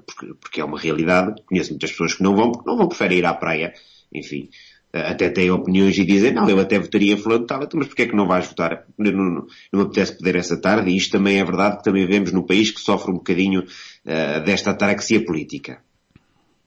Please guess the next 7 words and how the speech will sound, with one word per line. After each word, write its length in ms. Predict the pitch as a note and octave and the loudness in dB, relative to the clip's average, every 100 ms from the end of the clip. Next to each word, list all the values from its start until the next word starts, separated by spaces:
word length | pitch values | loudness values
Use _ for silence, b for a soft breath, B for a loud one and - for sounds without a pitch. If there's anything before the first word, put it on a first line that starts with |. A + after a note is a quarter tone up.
| - | 0
Mas 520 | B2 B2+ E2+ - - | 2 4 2 -2 -8
eu 120 | F#2+ | -6
gostava 340 | F2+ - A#2 G#2+ | -4 -2 -2 -2
de 80 | - | -6
reforçar 380 | - G#2+ A#2 | -12 -4 -2
esta 180 | A2 - | -2 -4
ideia, 380 | A2+ G#2+ F2+ - | -4 -2 -2 -6